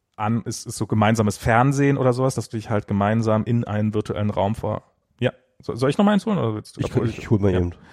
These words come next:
Speaker 1: Ähm,
Speaker 2: Erzähl mal weiter.
Speaker 1: und, ähm, das zu machen, aber eben auch, was ich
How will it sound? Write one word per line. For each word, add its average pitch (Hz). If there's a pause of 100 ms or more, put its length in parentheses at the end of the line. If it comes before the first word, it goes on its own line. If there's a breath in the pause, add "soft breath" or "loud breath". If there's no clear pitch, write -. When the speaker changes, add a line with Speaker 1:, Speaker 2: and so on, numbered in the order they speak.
(300 loud breath)
Speaker 1:
Ähm, 123
Speaker 2:
Erzähl 123
mal 95
weiter. 85 (480)
Speaker 1:
und, 139 (1500 soft breath)
ähm, 127
das 127
zu 175
machen, 165 (120)
aber 127
eben 123
auch, 123
was 120
ich -